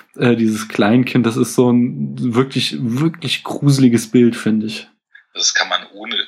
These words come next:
Speaker 2: Kinder selbst zu haben schon kaum ertragen.
Speaker 1: Mhm.
Speaker 2: Und ich glaube, wenn man in der Position aus Elternsicht das sieht, ist es wahrscheinlich noch mal ein paar Nummern härter.
Speaker 1: Ja.
Speaker 2: Aber auch, also generell die Wirkung des Films ist auch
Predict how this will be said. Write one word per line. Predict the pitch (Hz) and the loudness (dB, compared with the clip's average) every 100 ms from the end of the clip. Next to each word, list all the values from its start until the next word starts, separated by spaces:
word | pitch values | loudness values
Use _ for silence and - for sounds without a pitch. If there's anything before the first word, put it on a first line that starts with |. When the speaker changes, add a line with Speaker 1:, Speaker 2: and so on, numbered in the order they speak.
| _ | _
Speaker 2:
Kinder | - 101 95 92 | -8 -8 -6 -6
selbst | - 87 - - | -6 -4 -2 -2
zu | 90 | -4
haben | 90 87 - | -8 -12 -4
schon | - 87 87 | -4 -4 -10
kaum | - 87 | -10 -10
ertragen. | - - - - 151 143 131 | -10 -6 -4 0 4 4 4
Speaker 1:
Mhm. | 127 147 - _ _ | 2 0 -6 _ _
Speaker 2:
Und | - _ _ - | -20 _ _ -4
ich | - | -4
glaube, | - 90 92 92 87 | -4 -8 -8 -8 -6
wenn | 90 | -6
man | 92 87 | -6 -6
in | 90 | -4
der | 92 | -6
Position | - 95 - - 92 95 | -6 -10 -4 -2 -2 -6
aus | - - | -4 -4
Elternsicht | - - - 95 - 98 - - - - | -2 -4 -6 -8 -4 0 0 0 -4 -4
das | - - | -8 -8
sieht, | - - | -8 -8
ist | - | -6
es | - - | -4 -2
wahrscheinlich | 90 - 92 - | -2 -2 -4 -6
noch | 92 - | -8 -10
mal | 85 | -12
ein | - | -10
paar | 95 90 | -10 -12
Nummern | 90 87 87 | -12 -10 -8
härter. | - 95 - - - - - - - - | -4 -2 -2 -6 -10 -14 -12 -10 -8 0
Speaker 1:
Ja. | 131 120 | 2 2
Speaker 2:
Aber | 117 | 0
auch, | 107 - _ - - | -6 -8 _ -18 -10
also | 104 - | -8 -6
generell | 98 95 - 92 | -4 -4 -4 -4
die | 95 - | -6 -10
Wirkung | 90 - | -18 -16
des | - - | -4 -2
Films | - 90 87 - | -2 -6 -4 -2
ist | - - | -2 -4
auch | 82 - | -14 -20